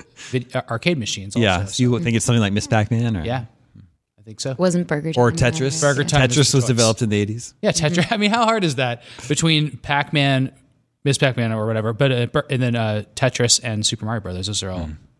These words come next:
Speaker 2: monumental games.
Speaker 1: And Burger Time.
Speaker 2: Yeah.
Speaker 1: And Jungle King.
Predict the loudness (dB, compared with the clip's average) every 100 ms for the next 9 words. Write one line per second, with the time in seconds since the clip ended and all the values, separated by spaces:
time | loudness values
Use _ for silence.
0 | _ 0 4 4 4 4 2 0 0 -4
1 | 0 2 4 4 2 0 -6 -12 _ _
2 | _ _ _ _ _ -10 -8 -8 _ 0
3 | 2 4 4 4 2 0 -4